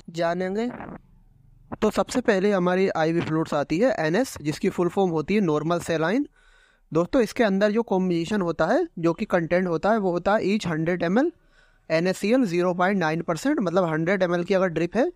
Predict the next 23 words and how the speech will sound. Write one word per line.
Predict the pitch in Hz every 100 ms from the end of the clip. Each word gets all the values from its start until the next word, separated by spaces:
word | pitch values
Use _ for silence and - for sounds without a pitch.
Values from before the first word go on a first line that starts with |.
| _
तो | 175
उसके | 170 214
अंदर | 180 196 285
ज़ीरो | 156 160 185
पॉइंट | 180 185 208
नाइन | 160 180
परसेंट | 185 165 208 226
एनएससीएल | 156 165 160 170 170
होता | 165 165 185
है। | 370 - _ _ 160
एनएससीएल | 175 196 208 208 226
को | 214
हम | 208 214
नमक | 185 196 -
कह | 170
सकते | 175 - 202
हैं, | 277
ये | 254
नमक | 180 180 202
होता | 165 160
है | 165
इसके | - 175
अंदर, | 208